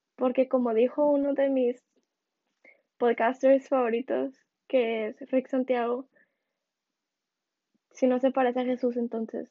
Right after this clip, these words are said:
no es Dios, ¿me entiendes? O sea, no es de Dios si no se parece a Jesús. Y sí, así que Jesús resucitó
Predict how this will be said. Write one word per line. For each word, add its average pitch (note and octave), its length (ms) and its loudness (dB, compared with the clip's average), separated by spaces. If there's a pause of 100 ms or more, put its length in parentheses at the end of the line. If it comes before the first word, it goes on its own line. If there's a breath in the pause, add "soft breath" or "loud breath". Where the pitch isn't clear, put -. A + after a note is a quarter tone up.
no - 140 -18
es B3 100 -16
Dios, C4+ 300 -2
¿me A3 80 -10
entiendes? A#3+ 380 -10
O A#3 60 -12
sea, A3+ 340 -12 (760)
no A3 180 -4
es G#3+ 140 -2
de A3+ 80 -2
Dios A#3 220 -2
si B3+ 80 -2
no A3+ 120 -4
se A#3 120 -8
parece G#3+ 320 -6
a A3 40 -10
Jesús. A3+ 420 -8 (2250)
Y A3+ 180 -2
sí, - 200 -20 (840)
así A3+ 580 -12
que A#3+ 320 -8 (420)
Jesús A3+ 260 -4
resucitó A#3+ 680 -6